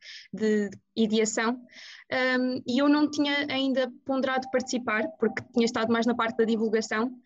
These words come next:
mas como eu e a Inês já tínhamos tido também algum background de empreendedorismo e de inovação, ah, pronto, a Inês veio falar comigo, eu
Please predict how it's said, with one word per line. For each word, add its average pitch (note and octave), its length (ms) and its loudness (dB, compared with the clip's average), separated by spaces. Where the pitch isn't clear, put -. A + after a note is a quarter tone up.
mas C4+ 720 0
como C4+ 200 4
eu C4+ 80 4
e B3+ 80 2
a - 20 4
Inês B3+ 220 4
já B3 100 0
tínhamos A#3+ 380 0
tido A3+ 180 -2
também A3+ 260 2
algum A3+ 240 0
background A3+ 400 0
de A#3 60 2
empreendedorismo A3+ 760 0
e A3 40 0
de G3+ 80 -2
inovação, A3 640 -4
ah, B3 380 0
pronto, A#3+ 240 -2
a A#3 60 2
Inês A3+ 220 6
veio A#3 120 4
falar A3 240 0
comigo, A#3+ 400 0
eu B3+ 400 2